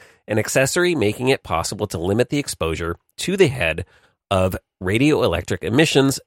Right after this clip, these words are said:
during communications. Basically, they worried about your cell phone frying your brain and wanted to have a way or an option for consumers to protect themselves from that.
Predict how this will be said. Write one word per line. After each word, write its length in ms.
during 460
communications. 920
Basically, 460
they 140
worried 340
about 300
your 180
cell 260
phone 300
frying 460
your 100
brain 400
and 160
wanted 300
to 60
have 220
a 80
way 360
or 180
an 60
option 320
for 120
consumers 560
to 80
protect 300
themselves 400
from 160
that. 240